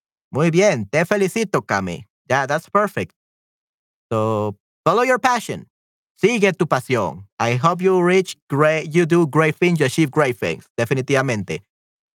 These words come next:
Espero logres ser directora. <laughs> Gracias. Sí, sí, ser directora creo que es algo increíble. Muy bien, Cami.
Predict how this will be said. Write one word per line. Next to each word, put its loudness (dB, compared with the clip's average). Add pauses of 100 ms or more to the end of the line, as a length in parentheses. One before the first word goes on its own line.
(180)
Espero -2
logres -2
ser 0
directora. -2
<laughs> -6 (1300)
Gracias. -2
Sí, -4
sí, 0
ser 0
directora 0
creo 0
que -4
es -6
algo -2 (100)
increíble. 0
Muy 0
bien, 2
Cami. -4